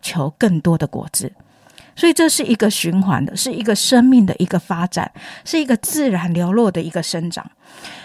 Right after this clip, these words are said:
自然流露的生长是第八节，“你们多结果子，我父就因此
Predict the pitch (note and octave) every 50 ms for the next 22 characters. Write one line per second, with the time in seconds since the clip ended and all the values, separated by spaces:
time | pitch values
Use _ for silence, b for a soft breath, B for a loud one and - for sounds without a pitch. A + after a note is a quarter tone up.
0 | B B - F4 F4+ F4 C4+ B3 A#3+ A#3 A3 A#3 C4+ C4 A3+ A#3 A#3 - A#3 A#3
1 | A3+ F#3+ E3 - - G#3 - A3 G3+ F#3 F#3+ F#3 F#3+ - E3+ E3+ G3+ A#3 A3+ A#3
2 | A#3+ A#3+ - D#4 D4+ D#4 D4+ D4+ - - F#3+ F#3 - E3+ D3+ D3+ - - - -
3 | - G#3 G3 G3 F#3+ - - - D4+ C4 A3 - C4 A#3 F#3+ - - A#3 A#3+ A#3+
4 | B3 A#3 - - - D#3+ C#3+